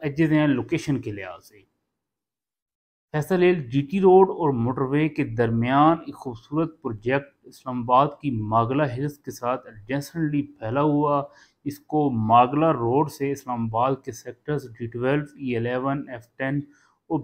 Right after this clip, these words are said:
ब्लू एरिया से डायरेक्ट रसाई है। किसी भी प्रोजेक्ट की अगर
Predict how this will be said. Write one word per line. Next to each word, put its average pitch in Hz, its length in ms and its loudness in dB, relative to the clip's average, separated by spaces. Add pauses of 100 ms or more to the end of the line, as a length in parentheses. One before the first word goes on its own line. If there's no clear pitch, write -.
ब्लू 156 280 2
एरिया 139 240 4
से 147 260 -6
डायरेक्ट 117 460 -2
रसाई 104 320 -14
है। 98 220 -20 (1120)
किसी 196 200 -6
भी 190 160 -2
प्रोजेक्ट 156 500 -2
की 180 80 -2
अगर 165 120 0